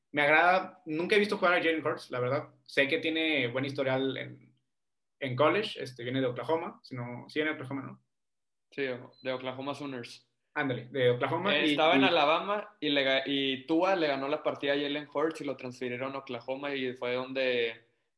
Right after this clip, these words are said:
Speaker 2: el, con CeeDee Lamb formaron buena mancuerna en Oklahoma.
Speaker 1: Eh,
Speaker 2: Él
Speaker 1: ajá,
Speaker 2: y, y
Speaker 1: ok.
Speaker 2: Jalen Hurts.
Speaker 1: Ah, gracias, hermano. Este, viene de Oklahoma eh, <laughs> este, y pues sí, a mí me llama la atención. Yo no lo he visto jugar, como les digo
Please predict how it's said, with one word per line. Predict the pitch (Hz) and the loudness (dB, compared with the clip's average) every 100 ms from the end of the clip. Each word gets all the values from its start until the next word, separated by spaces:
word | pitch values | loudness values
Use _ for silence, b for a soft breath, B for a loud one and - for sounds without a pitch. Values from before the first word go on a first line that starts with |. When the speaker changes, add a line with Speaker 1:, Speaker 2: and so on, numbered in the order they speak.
| - | -6
Speaker 2:
el, | 135 131 | -4 -4
con | - 127 | -6 -4
CeeDee | 131 139 | -2 -2
Lamb | 139 135 139 139 - | 0 -2 -2 -8 -8
formaron | 131 123 127 131 | -6 -4 -4 -4
buena | 131 | -6
mancuerna | 131 127 127 127 127 127 | -6 -8 -6 -6 -6 -6
en | 123 | -6
Oklahoma. | 120 117 - 117 - _ _ - | -10 -12 -10 -10 -14 _ _ -2
Speaker 1:
Eh, | 143 | 0
Speaker 2:
Él | |
Speaker 1:
ajá, | - 160 127 | 2 2 2
Speaker 2:
y, | 123 | -2
y | |
Speaker 1:
ok. | - | -4
Speaker 2:
Jalen | 131 120 123 120 | -2 -2 -4 -8
Hurts. | 117 - - _ _ _ - | -10 -10 -20 _ _ _ -2
Speaker 1:
Ah, | 123 110 | 0 2
gracias, | 135 135 | 4 4
hermano. | 143 139 123 - | 4 2 -2 -4
Este, | 139 127 135 | -4 0 0
viene | 143 160 | 2 4
de | 180 | 2
Oklahoma | 180 165 175 165 165 - _ _ _ _ | 2 0 0 -2 -6 -12 _ _ _ _
eh, | 156 160 156 151 151 | 6 8 10 8 6
<laughs> | 127 - 196 202 - - - - _ _ _ - | 4 2 2 2 -2 -6 -16 -20 _ _ _ 2
este, | 151 131 127 143 139 135 135 135 131 127 123 123 | 4 4 2 4 6 6 4 4 2 4 2 0
y | 156 | -2
pues | 180 | 0
sí, | 185 226 156 - | 2 2 0 0
a | - | 2
mí | 214 | 2
me | 254 | 2
llama | 254 247 | 0 0
la | 208 | -2
atención. | 151 156 175 | 0 0 0
Yo | 170 | -2
no | 175 | 0
lo | 185 | 0
he | |
visto | 170 165 | 0 -2
jugar, | 143 156 | 0 0
como | - 123 | -2 -8
les | 117 | -4
digo | 143 160 | -4 -6